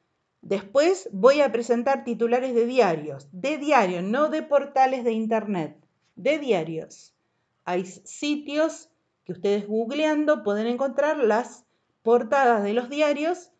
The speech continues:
eligen del mismo día, no digo que tiene que ser del día X, sino tiene que coincidir que las cuatro portadas tienen que ser del mismo día,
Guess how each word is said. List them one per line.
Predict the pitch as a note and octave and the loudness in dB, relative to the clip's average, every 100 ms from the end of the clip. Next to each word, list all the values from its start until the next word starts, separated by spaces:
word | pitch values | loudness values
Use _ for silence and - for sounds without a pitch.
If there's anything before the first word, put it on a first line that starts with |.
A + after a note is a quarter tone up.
| _ _ _ - | _ _ _ -8
eligen | F#3 F#3+ A3+ A3+ F3+ | -4 -4 -2 -2 -4
del | E3 | -4
mismo | F#3+ A#3 A#3 C4+ | -2 0 0 2
día, | D4+ D4 C4+ C4+ | 2 2 2 0
no | A3+ F#3 | 0 0
digo | F#3+ F#3+ F3+ | 0 2 0
que | D#3+ | 0
tiene | F3+ F#3 | -6 -6
que | F3 | -6
ser | F3 F3+ E3+ | -4 -4 0
del | E3 E3 F3 | 0 -2 -4
día | F#3+ G3+ G3 E3+ _ _ _ | -2 0 0 -4 _ _ _
X, | - G#3+ F3 G3+ B3 - - | 0 0 0 -6 -6 -8 -20
sino | _ G3 G#3 A#3+ - | _ -6 -2 -4 -4
tiene | - G#3+ A#3+ | -4 -2 0
que | G#3 | 0
coincidir | F3 F#3 F#3+ A#3 A3 | -2 -6 2 2 2
que | |
las | E3 | -8
cuatro | - G3 G3 | -6 -4 -4
portadas | F#3 F#3 G#3 G3 | -4 -2 -2 -2
tienen | F#3+ F#3 | -4 -8
que | E3+ | -8
ser | D#3+ E3+ | -8 -6
del | D#3 D3+ | -6 -6
mismo | E3 G#3+ A#3 C4 | -4 -4 -2 0
día, | D4 C#4+ C4 C4+ E4 | 0 -2 -2 -2 -4